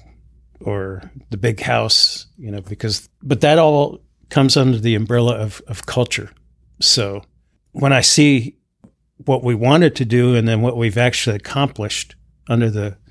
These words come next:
under the confines of our, what we're calling, uh, Boys and Girls Clubs, it works. And, uh, at Seminole, the, the culture is taught by the cultural department. You know, beyond that,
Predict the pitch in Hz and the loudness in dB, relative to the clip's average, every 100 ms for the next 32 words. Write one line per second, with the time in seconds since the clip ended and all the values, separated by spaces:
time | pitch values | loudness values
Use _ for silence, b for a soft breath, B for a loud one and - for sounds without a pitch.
0 | b b b b - - 127 117 110 - | b b b b -10 2 4 4 2 2
1 | 117 110 120 113 104 123 107 107 110 - | 2 2 2 2 2 0 0 -2 -4 -6
2 | - - 156 123 113 - 120 113 113 107 | -14 -8 -4 -2 -2 -2 0 2 2 0
3 | 104 104 _ _ _ _ 117 120 113 107 | -6 -10 _ _ _ _ 2 2 2 2
4 | 123 - - 104 110 - - _ _ b | 0 0 -2 -8 -4 -6 -6 _ _ b
5 | b - 127 78 78 - - - - _ | b -6 -4 -2 -4 -6 -8 -10 -16 _
6 | _ _ _ 120 113 110 110 107 107 - | _ _ _ -4 -2 -2 -2 -4 -6 -12
7 | _ - 113 123 120 - 139 139 131 131 | _ -12 -8 -4 -2 2 4 4 4 2
8 | 120 B B - - 110 113 107 - - | 0 B B -20 -12 -4 -2 -2 -4 -14
9 | - - - _ - - 131 120 - 117 | -20 -20 -20 _ -8 -2 0 0 0 -2
10 | 104 - - - 113 - 131 123 - _ | -4 -12 -8 -2 -2 0 -2 -2 -6 _
11 | _ _ - 104 104 - 117 113 - 98 | _ _ -4 -4 -4 -6 -6 -4 -6 -8
12 | - _ _ _ _ _ _ - 110 - | -12 _ _ _ _ _ _ -8 -4 0
13 | 113 104 - _ _ _ - 120 104 110 | -2 -2 -14 _ _ _ -6 -4 -4 -4
14 | 107 131 139 123 131 131 135 | 2 2 4 4 2 2 -2